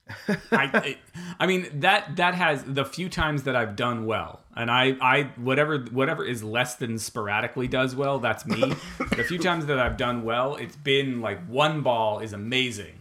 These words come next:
Speaker 2: and then the other two I just
Speaker 1: <laughs>
Speaker 2: lose right away.
Speaker 1: I had,
Speaker 2: Um,
Speaker 1: I had actually two, two good balls. <laughs>
Speaker 2: <laughs> Well, you know, it's, it's good when you're, uh, a-, as a man, it's generally expected that you have two good balls.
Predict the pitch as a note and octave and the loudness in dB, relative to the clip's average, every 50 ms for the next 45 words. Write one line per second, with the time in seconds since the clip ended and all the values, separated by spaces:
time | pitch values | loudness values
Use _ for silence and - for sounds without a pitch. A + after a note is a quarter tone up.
0 | - - - A#2 B2 B2 B2+ B2+ C3+ C#3+ C#3 C3+ C3+ - - C#3 B2+ A#2 G#2+ G#2 | -16 -10 -8 -6 -6 -4 0 2 2 2 2 2 -2 -2 -2 -2 0 0 0 2
1 | G#2 - - - A2 A#2+ A2+ G#2 G#2+ G#2 G2 F#2+ F2+ F2 F2 E2+ E2 - - - | 2 0 0 0 -2 -4 -4 -4 -6 -6 -8 -8 -8 -8 -10 -12 -12 -14 -16 -18
2 | - - - _ - A2 G#2 G2+ G#2 B3+ G3 - - D3 E3 F3 E3 D3+ C3+ C#3 | -20 -20 -20 _ -8 -4 -2 -2 -2 -2 -2 0 0 2 2 2 2 2 0 -2
3 | C#3 - C#3+ B2+ - - - D3+ D3 C#3+ C3 A#2 A2 - - - - E3+ F3 C#3+ | -2 -2 -6 -6 -6 -4 -2 -2 -2 -2 -4 -4 -8 -10 -10 -4 -2 -2 0 0
4 | B2+ G#2+ - G2 E2+ - - - D#3+ - - - - - - - - - G#3+ G#3+ | 0 -2 -4 -8 -8 -8 -10 -10 -8 -8 -8 -10 -10 -12 -18 -12 -8 -6 -4 -2
5 | F#3+ E3 D3+ C#3 C3 C#3 C#3 C#3+ C#3+ C#3 C3+ C3 C3+ C#3 C#3+ C#3+ C3+ C3 C3 B2+ | -2 -2 -2 -2 0 0 0 0 0 0 0 0 0 0 0 0 -2 -4 -4 -4
6 | - - C3+ C#3+ C#3+ - - - F#3 G#3+ G#3+ F#3+ F3 C#3 B2+ B2 A#2+ A#2 A#2 A2+ | -6 -4 -2 -2 -2 -2 2 6 6 6 6 6 4 4 4 4 4 4 4 4
7 | G#2+ F#2+ A2+ A2 G2+ G#2 G#2+ G#2 A2+ A2+ A#2+ B2+ - - C3 B2 B2+ C3+ D#3 G3 | 2 2 0 0 0 -2 -2 -2 -2 0 0 0 2 2 2 2 4 4 6 6
8 | F3+ C3+ A2 G2+ G#2 G2+ - - - - - - C4+ C4 C4+ C#4 C4+ B3 A#3 - | 6 4 4 2 0 -4 -6 -8 -8 -4 0 4 4 6 6 6 4 2 0 -2
9 | - E3 E3 F3 F3 E3+ D#3+ D3 C3+ - - - F3 F#3 F3+ - A2 F#2 F2+ - | 0 0 2 2 2 2 0 0 0 -2 0 2 2 2 0 0 -4 -4 -4 -6
10 | - - - _ - - G#2 F#2 C3 A#2+ A2 A#2 A#2 A2 G#2 G2+ G2 - - - | -10 -14 -16 _ -4 -2 0 2 2 4 4 4 2 2 2 0 -2 -4 -10 -20
11 | _ _ _ _ _ _ _ _ _ _ - - - D3 A#2 B2 G#2+ F#2+ G#2 F#2+ | _ _ _ _ _ _ _ _ _ _ -4 0 0 2 2 2 -2 0 -2 -4
12 | D2+ C2+ - - - - - - | -4 -4 -10 -14 -18 -18 -20 -20